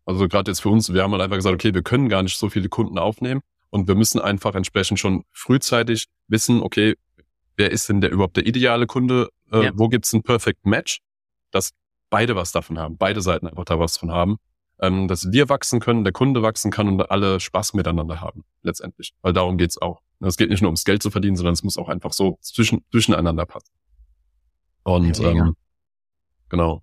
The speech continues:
Speaker 1: also das
Speaker 2: Ja.
Speaker 1: ist so der, das Ziel unseres, unser Customer Journey, Touchpoint Management, alles, was damit zusammenhängt.
Speaker 2: Sau gut.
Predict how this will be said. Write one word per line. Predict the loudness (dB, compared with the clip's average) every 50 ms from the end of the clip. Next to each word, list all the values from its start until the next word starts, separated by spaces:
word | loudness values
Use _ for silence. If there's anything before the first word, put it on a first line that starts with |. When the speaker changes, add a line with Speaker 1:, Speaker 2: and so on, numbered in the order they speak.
| _ _
Speaker 1:
also | -4 -2 0
das | 0 0 2 2
Speaker 2:
Ja. | 2
Speaker 1:
ist | 4
so | 4 2 4
der, | 4 2 2 2 2
das | 0 -2 0 0
Ziel | 0 2 2 2 2
unseres, | 0 0 0 0 0 -2 -2 -4 -6 -14 _ _ _ _ _
unser | -6 -4 -2 0 2 2 2 2 2 0 -2 -4 _ -4
Customer | -4 -4 -2 -2 0 0 0 2
Journey, | 2 2 2 4 2 0
Touchpoint | 0 -2 -4 -4 -4 -4 -2 -2 -2 -2
Management, | -4 -4 -2 -2 -4 -4 -4 -4 -4 -4 -8
alles, | -10 -14 -14 -14
was | -14 -16 -8
damit | -8 -6 -6
zusammenhängt. | -4 -6 -4 -6 -6 -6 -8 -12 -18 _ _ _ _ _ _ _ _ _ _ _ _ _ _ _ _ _ _ -4
Speaker 2:
Sau | -2 0 0 2 0 -2 -2
gut. | -2 -4 -8